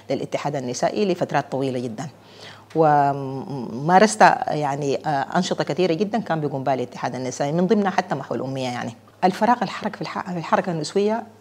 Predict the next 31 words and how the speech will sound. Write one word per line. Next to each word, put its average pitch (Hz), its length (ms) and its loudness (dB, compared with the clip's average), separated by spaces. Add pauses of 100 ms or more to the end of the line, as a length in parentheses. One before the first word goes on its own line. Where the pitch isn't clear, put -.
(120)
دي 170 140 2
مش 214 200 4
ظاهرة 190 480 4 (260)
خاصة - 400 4
بال-، 139 320 0 (240)
ال-، 151 240 -2
المجتمع 151 520 0
السوداني، 135 480 -2 (840)
إنما 156 600 -2
تلقيها 156 320 2
في 151 160 -4
مصر 151 300 -4
وفي 127 360 -4
ال-، 127 320 -6 (120)
وفي 156 200 -2
لبنان 139 500 0
وفي 127 180 -6
كده. 117 240 -8 (500)
حصلت - 420 2
تغيرات 151 380 0 (420)
في - 60 -14
السنين 170 400 2
الأخيرة. 139 420 -4 (920)
آه، 143 320 -4
التحولات 202 500 4
الكبيرة 202 520 4
أولًا 190 360 6
هي 175 260 4 (400)
أفضت 180 460 6
إلى 151 260 2
إنه، 185 320 4